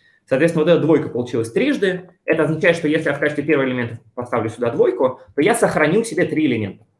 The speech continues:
А если бы я поставил сюда единицу, то я бы сохранил один элемент, только вот эту тройку. Значит, э, остаётся для префиксированного d посчитать вот эти все значения и выбрать из них самое популярное, то, которое мы с-, увидели большее число раз.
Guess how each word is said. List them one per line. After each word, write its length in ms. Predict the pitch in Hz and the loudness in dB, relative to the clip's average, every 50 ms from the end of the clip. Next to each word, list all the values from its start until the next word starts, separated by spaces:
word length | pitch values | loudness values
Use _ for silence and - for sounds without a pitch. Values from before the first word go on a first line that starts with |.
| _ _ _ _ _ _ _ | _ _ _ _ _ _ _
А 100 | - 127 | -2 -2
если 140 | 139 139 - | -2 0 0
бы 80 | 139 139 | 0 0
я 60 | 135 | 0
поставил 240 | - - 143 139 139 | 0 0 -2 -2 0
сюда 160 | - 139 139 | 0 2 2
единицу, 340 | 143 151 208 262 285 - - | 2 2 2 0 -2 -2 -2
то 80 | 147 | -2
я 60 | 156 | 0
бы 60 | 160 160 | 0 0
сохранил 360 | - - 143 143 143 131 131 | 0 0 -2 0 0 2 2
один 240 | 127 123 131 123 110 | 0 0 0 -2 -2
элемент, 300 | 101 98 95 - - _ _ | -2 -4 -6 -8 -14 _ _
только 240 | - 135 131 127 - | -6 -6 -6 -4 -8
вот 120 | 104 107 | -8 -8
эту 160 | 120 110 - - | -8 -12 -12 -14
тройку. 220 | - 95 - _ _ _ _ _ _ _ _ _ _ _ _ _ _ _ _ _ - | -16 -16 -18 _ _ _ _ _ _ _ _ _ _ _ _ _ _ _ _ _ -4
Значит, 400 | 156 220 233 - - - - - | -2 -2 0 0 -4 -4 -4 -6
э, 20 | - | -2
остаётся 1000 | 123 123 120 - 135 139 - 175 170 180 185 170 165 - 147 117 113 117 - 123 | 0 0 0 -2 -4 -4 0 0 0 2 2 0 0 2 0 2 2 0 -2 -2
для 340 | 120 139 135 139 - - - - | 0 2 2 2 0 -6 -14 -6
префиксированного 580 | - 151 147 - - - 139 127 127 113 110 104 | -6 -4 -4 -6 -8 -8 -8 -4 -4 -4 -4 -2
d 340 | 104 104 147 - - - _ _ - | 0 0 0 -2 -4 -12 _ _ -4
посчитать 340 | 156 156 151 - 165 156 147 | -4 -4 0 0 0 0 0
вот 100 | 143 139 | 0 -2
эти 180 | 139 135 120 120 | -2 -4 -4 -6
все 160 | - 139 117 | -4 -4 -4
значения 600 | 107 120 117 - - 95 92 107 131 208 247 - _ _ _ _ _ _ _ _ _ _ _ _ _ _ - | -2 -4 -6 -6 -8 -10 -8 -8 -8 -10 -10 -16 _ _ _ _ _ _ _ _ _ _ _ _ _ _ -4
и 120 | 226 247 | -2 2
выбрать 280 | 175 208 196 180 170 - | 2 4 2 2 0 0
из 80 | 123 160 | -2 -4
них 120 | 180 - | -4 -4
самое 260 | - 147 143 135 127 | -2 0 0 0 0
популярное, 480 | - - - 127 110 95 - - 90 - - | -2 -4 -6 -4 -4 -4 -6 -8 -14 -6 -4
то, 100 | 185 202 | -4 -4
которое 280 | 185 - 151 143 123 | -2 -4 -4 -4 -2
мы 100 | 113 107 | -4 -4
с-, 120 | - - - | -6 -8 -10
увидели 340 | 123 107 113 120 156 135 113 | -10 -8 -6 -4 -2 -2 -2
большее 360 | 101 120 123 123 - - 95 | 0 0 -2 -2 -4 -6 -10
число 180 | - - - 98 | -10 -8 -8 -8
раз. 260 | 92 92 - - _ | -8 -8 -14 -18 _